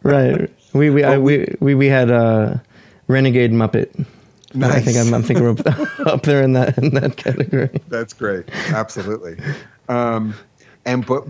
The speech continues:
Speaker 2: there was, like, a real scene of, of kids who were into music, and we would do these shows in, like,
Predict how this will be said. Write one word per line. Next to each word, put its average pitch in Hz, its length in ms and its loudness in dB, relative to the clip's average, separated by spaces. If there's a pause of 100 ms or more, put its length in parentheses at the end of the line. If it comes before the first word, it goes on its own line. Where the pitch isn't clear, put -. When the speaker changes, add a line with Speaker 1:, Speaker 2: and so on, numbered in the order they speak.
(140)
Speaker 2:
there 143 140 2
was, 143 180 -2
like, 131 160 0
a 131 60 -2
real 131 260 -2
scene 170 540 -2
of, 92 160 -4
of 98 340 -8
kids 120 400 -6
who 113 100 -6
were 101 140 -2
into 101 300 -6
music, 95 400 -2
and 85 140 -4
we 90 120 -4
would 85 220 -4
do 95 180 -2
these 90 160 -2
shows 90 680 -2
in, 82 120 -6
like, 76 260 -10